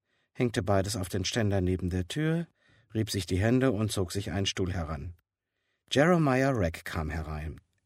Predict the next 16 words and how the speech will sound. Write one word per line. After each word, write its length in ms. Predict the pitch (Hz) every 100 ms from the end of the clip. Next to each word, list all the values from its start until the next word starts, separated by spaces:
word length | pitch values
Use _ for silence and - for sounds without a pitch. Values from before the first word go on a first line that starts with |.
| -
in 120 | 123
Filzpantoffeln. 840 | - 107 90 - 73 71 - 58 58 _ _ _ -
Sie 120 | 90
sahen 260 | 82 85
aus 300 | 65 92 -
wie 80 | 101
zwei 240 | 87 - 76
identische 560 | 82 90 95 113 -
tote 300 | - 82 82
Katzen. 460 | - 73 - - - _ _ _ _ _ _
Und 160 | 117 -
einem 220 | 127 131
Pullover 480 | 123 120 135 160 165
mit 160 | 160
Mottenlöchern 600 | 160 156 104 87 90 90
darin. 380 | 85 82 80 92